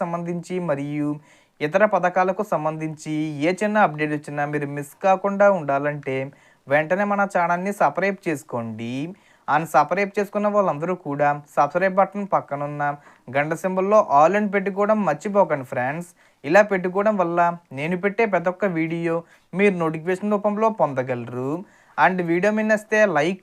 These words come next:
చేయండి ఫ్రెండ్స్. So ఏమాత్రం లేట్ చేయకుండా వీడియోలోకి వెళ్ళిపోదాం. So ఏపీ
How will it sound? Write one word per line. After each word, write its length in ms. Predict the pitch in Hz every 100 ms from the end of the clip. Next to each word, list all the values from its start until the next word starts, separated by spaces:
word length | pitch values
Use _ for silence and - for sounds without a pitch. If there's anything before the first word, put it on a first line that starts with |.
| -
చేయండి 300 | 196 156 143
ఫ్రెండ్స్. 360 | 127 127 147 170 _ -
So 80 | 180 175 143
ఏమాత్రం 400 | 147 165 165 202 185
లేట్ 180 | 165 160
చేయకుండా 420 | 175 170 180 180 190 170
వీడియోలోకి 480 | 143 147 170 196 185 180
వెళ్ళిపోదాం. 840 | 147 131 - 117 110 113 113 123 170 214 _ _ _ -
So 60 | 220 196 156
ఏపీ 200 | 180 202